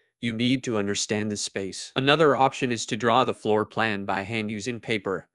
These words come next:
a pencil, and a ruler. However, most professional designers use drafting software like autocad. There are apps that make it simple for homeowners to create floor plans.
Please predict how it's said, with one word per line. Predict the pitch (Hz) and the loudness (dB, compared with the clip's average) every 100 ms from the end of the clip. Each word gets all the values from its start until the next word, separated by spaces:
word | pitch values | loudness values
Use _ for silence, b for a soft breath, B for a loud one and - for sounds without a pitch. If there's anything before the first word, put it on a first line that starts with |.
| _ _ - | _ _ -14
a | |
pencil, | - 131 123 92 87 - - | -2 -2 0 -6 -8 -14 -8
and | 110 | -4
a | 101 | -2
ruler. | 117 131 101 87 - b b b | 0 0 -2 -6 -12 b b b
However, | - 120 117 117 - 110 | -4 -2 0 -2 -4 -2
most | 139 165 | -2 -2
professional | - 120 127 - 127 101 | -6 -2 -2 -2 -6 -6
designers | 98 104 104 120 104 95 | -6 -2 0 0 -2 -4
use | 98 - | -6 -6
drafting | 110 110 - 110 | -2 -2 -4 -12
software | - 101 101 - 95 | -6 -4 -4 -4 -6
like | 92 101 - | -2 -4 0
autocad. | 113 110 101 95 - - _ _ _ | -2 0 -4 -8 -10 -14 _ _ _
There | 131 127 107 | 0 2 0
are | |
apps | 104 113 - | 0 -2 -2
that | 107 | -10
make | 110 113 | -4 -4
it | 107 - | -4 -8
simple | - 139 131 | -4 -2 -2
for | 120 123 | -2 -4
homeowners | 113 123 139 139 123 - | -4 -4 0 0 -2 -6
to | |
create | - 117 120 - | -6 -4 -4 -6
floor | 117 104 | -4 -4
plans. | 98 101 92 - - - | -4 -6 -8 -8 -12 -14